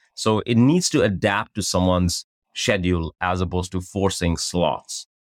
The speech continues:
in people's schedules. That's the first thing. And those slots really need to be bite-sized because people don't have chunks they can just put in their diary to block out things. The second thing is to adapt and nudge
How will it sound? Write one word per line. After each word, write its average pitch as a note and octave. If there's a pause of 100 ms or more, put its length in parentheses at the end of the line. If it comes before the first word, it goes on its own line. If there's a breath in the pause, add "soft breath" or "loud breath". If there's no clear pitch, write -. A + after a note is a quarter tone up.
(140)
in F#2
people's E2
schedules. E2
That's B2+
the A#2+
first -
thing. -
And A2
those C#3+
slots G#2
really B2
need G2+
to G2
be F2+
bite-sized D2+
because F2+
people C3
don't G#2
have F2+ (500)
chunks G2
they F#2
can E2+
just F2
put G2+
in E2+
their D#2+
diary D2+ (180)
to G#2+
block F2+
out C2
things. -
The A#2
second A#3
thing D#3+
is G#2+
to A2+
adapt G#2+ (1040)
and G2+
nudge G#2+